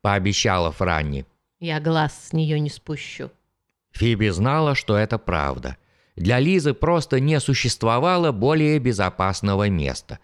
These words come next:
Speaker 1: Тем не менее, Фиби не хотелось расставаться с ней.
Speaker 2: «Если она что-то скажет о том, где она была, или о своём прошлом, понимаю, я буду очень внимательна.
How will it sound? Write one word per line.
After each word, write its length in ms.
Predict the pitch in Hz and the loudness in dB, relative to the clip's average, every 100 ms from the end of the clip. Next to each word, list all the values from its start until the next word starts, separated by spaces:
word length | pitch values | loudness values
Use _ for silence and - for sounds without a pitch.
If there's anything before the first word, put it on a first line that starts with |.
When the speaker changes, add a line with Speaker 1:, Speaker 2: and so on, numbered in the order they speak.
| _ _ _ - | _ _ _ -2
Speaker 1:
Тем 240 | 127 117 | 0 2
не 140 | 107 | 2
менее, 420 | 104 151 175 170 156 | 4 2 2 2 2
Фиби 340 | - 160 135 | 2 2 2
не 140 | 104 | 2
хотелось 580 | 117 175 175 127 80 71 | 2 0 0 0 0 0
расставаться 760 | 87 82 - 85 80 73 - 73 | -2 -2 -2 0 0 0 -4 -8
с 120 | - | -6
ней. 300 | 78 67 64 _ _ _ _ _ _ _ _ _ _ - | -4 -4 -6 _ _ _ _ _ _ _ _ _ _ 0
Speaker 2:
«Если 400 | 180 208 - 190 | 2 2 0 0
она 220 | 190 185 | 2 2
что-то 320 | - 180 180 | -2 -6 -4
скажет 720 | - - 254 226 156 - _ _ _ _ _ - | -8 -4 -2 -2 -4 -10 _ _ _ _ _ -6
о 100 | 254 | -6
том, 540 | - 196 156 139 - _ _ | -2 0 2 0 -6 _ _
где 260 | 202 220 220 | -4 0 2
она 160 | 202 | 2
была, 540 | 185 202 196 147 143 156 _ _ _ | 0 0 0 -2 -4 -12 _ _ _
или 140 | 175 180 | 2 4
о 100 | 170 | 2
своём 420 | - 190 190 190 | 0 2 4 2
прошлом, 640 | 190 160 143 - 170 202 - _ _ _ _ _ _ - | 0 -2 -4 -6 -8 -8 -12 _ _ _ _ _ _ -6
понимаю, 720 | 156 165 190 185 147 139 139 _ _ _ _ _ | 0 2 4 2 0 -6 -10 _ _ _ _ _
я 240 | 190 185 170 | 2 4 4
буду 380 | 175 175 180 - | 2 2 2 2
очень 460 | 190 220 - 233 | 2 2 0 0
внимательна. 880 | 214 170 170 151 143 - 139 135 131 | 4 4 6 2 -2 -10 -8 -8 -10